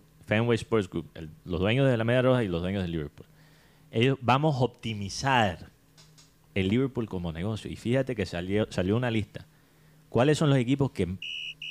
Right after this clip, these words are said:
mejor, básicamente, ganan, más, eh, ganancias tienen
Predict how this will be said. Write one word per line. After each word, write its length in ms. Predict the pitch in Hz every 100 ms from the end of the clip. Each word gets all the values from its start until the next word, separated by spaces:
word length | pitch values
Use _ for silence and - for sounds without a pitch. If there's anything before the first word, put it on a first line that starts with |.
| - -
mejor, 600 | 110 107 131 190 202 -
básicamente, 840 | 151 156 160 151 143 151 156 - - _ _ _ _ - -
ganan, 480 | - 151 135 90 71 - -
más, 320 | 104 139 175 - - - - - -
eh, 400 | 127 113 101 92 92
ganancias 520 | 123 151 160 - 117
tienen 480 | - 139 113 82